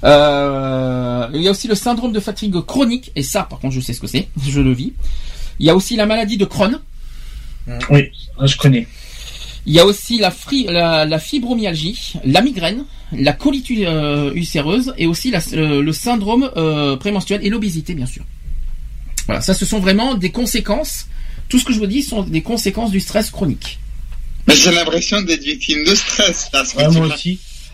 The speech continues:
Speaker 2: Alors, voilà. Est-ce que maintenant, avec tout ce que je vous dis, vous vous sentez concerné maintenant ?
Speaker 1: Oui.
Speaker 2: Alors, allez, est-ce que quelqu'un, alors, sans parler de, de, sans aller trop dans le personnel, est-ce que quelqu'un peut nous raconter un petit peu, euh, les symptômes ? Est-ce que quelqu'un veut en parler de, de, vite fait, non, de ça ?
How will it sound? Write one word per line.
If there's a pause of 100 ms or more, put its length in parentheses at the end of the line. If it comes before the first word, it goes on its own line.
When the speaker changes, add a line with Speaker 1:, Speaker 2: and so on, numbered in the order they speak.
Speaker 2:
Alors,
voilà.
Est-ce
que
maintenant,
avec
tout
ce
que
je
vous
dis,
vous
vous
sentez
concerné
maintenant ? (560)
Speaker 1:
Oui. (400)
Speaker 2:
Alors,
allez,
est-ce
que
quelqu'un,
alors,
sans
parler
de,
de,
sans
aller
trop
dans
le
personnel, (320)
est-ce
que
quelqu'un
peut
nous
raconter
un
petit
peu,
euh, (520)
les
symptômes ?
Est-ce
que
quelqu'un
veut
en
parler
de,
de,
vite
fait,
non,
de
ça ?